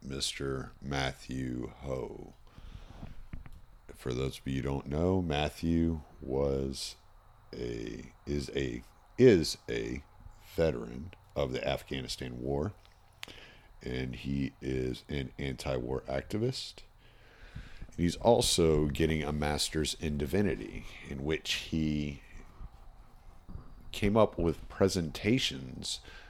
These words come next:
that related to his experiences from his time in war and the P T S D he had suffered, also called moral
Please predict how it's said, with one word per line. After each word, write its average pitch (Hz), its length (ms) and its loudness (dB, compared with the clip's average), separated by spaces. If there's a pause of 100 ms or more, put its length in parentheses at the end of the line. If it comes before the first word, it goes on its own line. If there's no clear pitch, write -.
(180)
that 73 180 2
related 73 520 2
to 78 160 2
his 73 240 2
experiences 80 920 2
from 76 300 -2
his 73 200 0
time 71 360 -4
in 67 120 -6
war 92 540 6
and 69 480 -4 (480)
the 65 140 -2
P 73 180 -4
T 67 220 -4
S 62 180 -4
D 78 300 0
he 71 260 -6
had 62 260 -6
suffered, 67 600 -2 (220)
also 64 640 -4 (840)
called 67 420 0
moral 69 460 -2